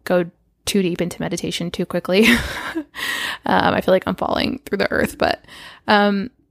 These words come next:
so I was definitely feeling, I knew something was happening. I just didn't know what it was exactly. And so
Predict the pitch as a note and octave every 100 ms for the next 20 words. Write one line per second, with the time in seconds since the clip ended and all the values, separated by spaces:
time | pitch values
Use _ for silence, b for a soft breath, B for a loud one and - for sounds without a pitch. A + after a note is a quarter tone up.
0 | _ _ _ _ _ - - G#3+ G3 G#3
1 | G#3 G#3+ A3 C#4+ C#4+ - - G#3 G3 G3+
2 | G#3 G#3+ C#4+ C#4 B3 A#3 G#3 G3 F3+ -
3 | - F#3+ G3+ A3 G3 F#3+ - G3 G3 G3
4 | F#3 F3+ F3 F3 F3 - - - _ _
5 | - - _ - F#3 - - - - -
6 | _ G#3 - - - - - b b b
7 | b b _ _ _ _ _ _ _ _
8 | A#3 A3 - G3+ G3+ G3